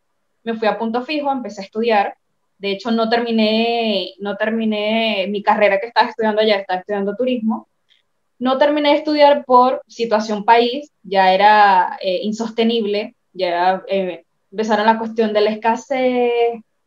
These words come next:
eh, todo lo que, todo lo que conocemos, ¿no? Para no entrar en la, en la cuestión de política. Me desaparezco, me voy a Punto Fijo, empiezo a estudiar, a trabajar, todo lo demás.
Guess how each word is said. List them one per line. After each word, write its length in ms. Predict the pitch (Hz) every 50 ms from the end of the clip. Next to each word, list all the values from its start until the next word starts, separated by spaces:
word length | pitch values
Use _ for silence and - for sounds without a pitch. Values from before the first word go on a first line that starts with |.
| _ -
eh, 500 | 208 202 196 196 190 180 175 170 - - _ _ 220 220 -
todo 200 | 330 349 359 359
lo 140 | 359 349
que, 120 | 311 269 254
todo 200 | 254 269 285 294
lo 100 | 320 311
que 100 | 294 -
conocemos, 500 | 254 226 226 220 220 226 202 185 190 208
¿no? 180 | 220 285 370 - _ _ _ _ _
Para 220 | - 196 196 202 196
no 180 | 208 208 214
entrar 360 | 240 254 254 254 247 226 226 233
en 100 | 240 254
la, 140 | 254 220
en 80 | 208 208
la 100 | 196 196
cuestión 320 | - 220 - - 202 196
de 80 | 196 202
política. 500 | 202 226 208 190 - - - _ - - _ _ _ _ _ _ _ _ _ _ _
Me 200 | 233 247 262 269
desaparezco, 640 | 285 294 285 277 294 320 339 339 339 - 311 302 269
me 120 | 247 226
voy 160 | 220 214 214
a 140 | 214 208 208
Punto 280 | 254 254 254 285 294 294
Fijo, 380 | - 320 302 285 277 285 277 269
empiezo 280 | 220 214 196 190 202
a 40 | 196
estudiar, 500 | - - 254 262 277 269 254 247 233 220
a 80 | 208 208
trabajar, 600 | 196 185 175 185 190 196 226 247 240 240 226 220
todo 140 | 202 196 196
lo 120 | 196 208
demás. 340 | 233 254 262 262 247 247